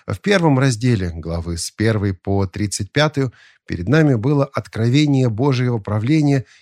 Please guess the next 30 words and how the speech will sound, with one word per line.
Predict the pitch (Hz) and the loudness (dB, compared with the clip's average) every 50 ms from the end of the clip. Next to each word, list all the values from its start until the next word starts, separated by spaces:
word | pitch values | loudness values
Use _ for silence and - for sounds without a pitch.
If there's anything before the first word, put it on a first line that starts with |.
| _ - | _ -4
и | 107 | -4
Божьего | 110 113 147 143 131 120 127 120 123 | -2 2 2 2 2 2 0 0 -2
суда. | 120 - - 147 143 139 - 101 - - _ _ _ _ _ _ _ _ _ _ | -4 -4 -4 -2 0 0 0 0 -2 -6 _ _ _ _ _ _ _ _ _ _
А | - - | -10 -10
сейчас | - - 101 - - 190 196 - - - - _ _ _ | -8 -6 -2 2 2 2 2 2 -2 -6 -12 _ _ _
перед | - - - 76 | -14 -10 -4 0
нами | 135 175 220 220 | 2 2 4 2
откровение | 202 175 - - 117 135 175 202 196 185 175 165 | 0 -2 -2 -2 0 0 2 2 2 2 2 0
Божьего | - - 107 151 175 156 147 151 139 147 165 - | 0 0 0 2 2 4 2 2 0 -2 -4 -4
спасения, | - - - - 131 117 - - - 110 92 80 69 65 - - _ - | -6 -6 -4 -4 -4 -4 -2 -2 -2 -2 -2 -4 -8 -12 -18 -18 _ -4
Божьей | 92 101 123 120 101 92 110 110 | 0 2 2 2 2 2 0 2
милости. | 117 123 117 95 82 82 - - - - - _ _ _ _ _ _ _ _ _ | 2 2 2 0 -2 -6 -10 -12 -14 -20 -20 _ _ _ _ _ _ _ _ _
В | _ - | _ -8
тридцать | - 107 101 95 - - 90 - | -4 -4 -4 -2 -4 -6 -6 0
пятой | - 131 139 135 - 104 | 2 2 2 2 0 -4
главе | 92 87 82 78 73 69 64 - - _ - - - - _ | -4 -4 -6 -6 -6 -8 -12 -14 -16 _ -20 -20 -20 -10 _
мы | - 143 | -2 0
с | 143 | 2
вами | - 202 190 170 | 2 2 4 4
видели | 127 147 165 147 143 131 139 - - | 2 2 2 2 2 2 2 0 -4
венец | - 110 113 127 123 123 117 107 98 - - - - | -2 0 2 4 4 4 4 2 0 -2 -8 -8 -6
царя. | - - 110 107 95 82 - 71 71 _ _ _ _ _ _ _ | -2 0 0 0 0 -2 -4 -8 -14 _ _ _ _ _ _ _
В | _ | _
пятьдесят | - 82 82 85 - - 82 73 - | -12 -10 -8 -6 -6 -6 -6 -8 -4
третьей | - 113 151 165 - - 113 | 0 2 2 2 2 0 -4
главе | 98 95 85 78 71 71 65 - - _ _ _ _ _ | -4 -4 -6 -6 -6 -10 -14 -16 -20 _ _ _ _ _
мы | - 113 123 | 2 4 4
увидим | 120 101 113 107 104 107 - - _ _ | 4 4 2 2 2 0 0 -4 _ _
крест | - - 107 107 101 90 - - - - - _ | -2 0 0 2 0 0 -2 -6 -12 -18 -18 _
Спасителя. | - - - - - 104 101 - - 104 90 - 76 65 65 71 - | -8 -8 -8 -4 -6 -4 -4 -4 -4 -6 -6 -6 -10 -12 -12 -16 -18